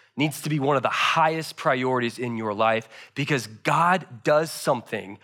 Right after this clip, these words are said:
when his people gather together that you miss out on, uh, by, by tuning in maybe online. I mean, I just shared, I had a moment over here in the singing that I didn't, I didn't intentionally create for myself.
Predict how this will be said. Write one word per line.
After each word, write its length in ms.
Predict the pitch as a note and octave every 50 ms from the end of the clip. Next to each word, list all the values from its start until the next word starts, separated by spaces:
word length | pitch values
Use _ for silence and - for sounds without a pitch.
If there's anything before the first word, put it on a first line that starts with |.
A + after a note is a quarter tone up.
| - - - -
when 120 | - C3 B2+
his 200 | D3+ D#3+ D3+ -
people 400 | - - F3+ F3 - D#3 C3+ C3
gather 460 | B2 - C3 B2+ C3+ D3+ D#3 E3+ E3
together 680 | D#3+ - - C#3+ A#2+ B2 A#2 A2+ G2+ G#2+ G#2+ G#2 G2+ - - - - _
that 160 | - C3 B2+
you 160 | C#3 D#3 F3
miss 260 | F3+ G3 G#3 G3 - -
out 260 | D3+ G#3 A#3 G#3 D3
on, 360 | A#2+ G#2+ G2 G#2 A2+ C#3+ E3 - - _ _ _ _
uh, 160 | - C#3 C#3 C#3+
by, 220 | C3 D#3 D3+ D3
by 160 | - D3+ D3
tuning 400 | C#3 - - - F3+ E3+ D#3+ D#3
in 120 | D#3 D3+ D3
maybe 300 | C#3+ D3 C#3+ D#3 D3+ -
online. 560 | C3 C3 C3 B2+ C3+ D3+ D3+ A#2 G#2 G#2 - - _ _ _ - _ -
I 60 | -
mean, 100 | D#3+ D#3+
I 80 | D#3+
just 180 | E3 E3+ F3+ -
shared, 200 | - - F#3 C#3+
I 120 | - C#3+ F3
had 160 | F3 G3+ F3
a 60 | C#3
moment 520 | A#2 A#2 B2+ C3 D3+ G3 G#3 G3 F#3 D#3+ C#3
over 280 | D#3 D#3+ D3 C3+ C3
here 500 | A#2 - - F3 F3 C3+ G#2+ F#2 F2+ - _ _ _ _ _ _
in 180 | - D#3+ D#3 C3
the 80 | A#2
singing 600 | A2+ - - - F#3+ F#3+ F#3 D#3 A#2+ G2+ G#2+ - - _ _ _ _ _ _ -
that 100 | C#3 D3
I 140 | E3 F3+ F#3
didn't, 520 | D#3 D3+ G3 G3 F#3 F3+ D#3+ C3 - - - _ _ - _
I 120 | - E3+
didn't 200 | E3 F#3+ G#3 G3
intentionally 840 | E3+ C#3 C3 C#3 - - - - F#3 F#3 F#3 - - F#3 F#3 D#3+ D3 B2+
create 640 | - - - - D3+ C3+ C3 B2 C#3 F3 G3+ -
for 220 | - - D3+ C3+ B2+
myself. 520 | A2+ G#2+ A2+ G#2+ - - C3 A#2 A2+ -